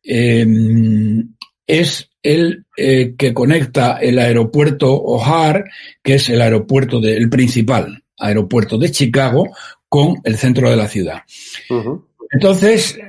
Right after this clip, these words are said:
Speaker 1: vamos a ver, el aeropuerto O'Hare está de la ciudad, yo no recuerdo bien, eh, la última vez que lo hice, no, la última vez que lo hice fue en coche, pues, eh, puedes tardar una hora en el coche o un poco menos, tal vez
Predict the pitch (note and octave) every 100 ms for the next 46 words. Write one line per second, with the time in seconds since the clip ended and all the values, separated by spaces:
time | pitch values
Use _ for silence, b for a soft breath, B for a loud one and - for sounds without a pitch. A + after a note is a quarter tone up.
0 | - - D3+ C#3 C#3+ E3+ F3 D3+ C3+ B2+
1 | C3+ D3 D3 G3+ F#3 F#3+ D3 F#3+ F#3 F3
2 | - C#3 C3+ - - F#3 F3 D#3 D#3 D#3+
3 | - C#3+ D3+ D3+ C3+ b b b _ -
4 | A#2+ B2+ D#3+ D#3+ D3+ C#3+ C#3+ C3+ C3+ D3+
5 | D3 D3 C#3 _ - A#2+ A#2+ A#2 A2+ A2+
6 | C3+ C3+ C#3 C3 C3 B2+ - - B2+ B2+
7 | C#3+ D3+ C#3 - C3+ C#3+ B B B B
8 | - D#3 B2+ D3 F#3 F3+ F3 D3+ D3+ D3+
9 | D3+ D3 C3+ C3+ A#2 A#2 A2+ - G2+ F#2+
10 | - G#2 G2+ B B B - - - E3+
11 | G3 C#3+ D#3+ D#3 D#3 C#3 C3 B2 F#2+ F#2
12 | - G#2+ G#2 G2+ B2 A#2 G#2+ G2+ G#2 G#2
13 | G#2 C3 A#2+ C3+ A#2+ A#2+ C3 G#2+ G#2 -
14 | A2+ A#2 A2+ -